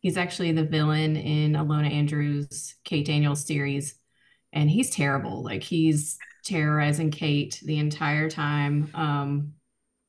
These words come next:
going after her and her family and Curran and his pack, um, of shifters. And then you go through, I think there are, like, nine books in that series, and he's, he's terrible the whole time. And then she spins off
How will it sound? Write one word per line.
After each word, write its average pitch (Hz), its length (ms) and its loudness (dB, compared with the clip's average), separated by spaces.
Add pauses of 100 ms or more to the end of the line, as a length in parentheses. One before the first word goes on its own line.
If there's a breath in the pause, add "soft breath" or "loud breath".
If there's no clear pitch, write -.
(800)
going 143 240 0
after 147 260 -4
her 180 480 0
and 151 120 2
her 151 140 0
family 170 680 -4
and 151 420 -4 (840 soft breath)
Curran 180 440 0
and 160 100 2
his 151 180 -2
pack, 165 520 -2 (160)
um, 147 520 0 (240)
of 156 100 -6
shifters. 151 580 0
And 151 200 4
then 143 380 0 (100)
you 170 160 0
go 190 160 0
through, 160 300 -4
I 160 60 -4
think 214 180 -4
there 147 200 -4
are, 139 60 -4
like, 131 220 -6
nine 143 400 0
books 135 320 -4
in 139 100 -4
that 151 140 -4
series, - 460 -6
and 151 140 -2
he's, 160 480 0
he's 180 220 0
terrible 147 440 0
the 147 80 -4
whole 151 280 -2
time. 139 400 -2
And 143 140 0
then 143 100 2
she 156 200 -4
spins 156 420 -2
off 147 420 -4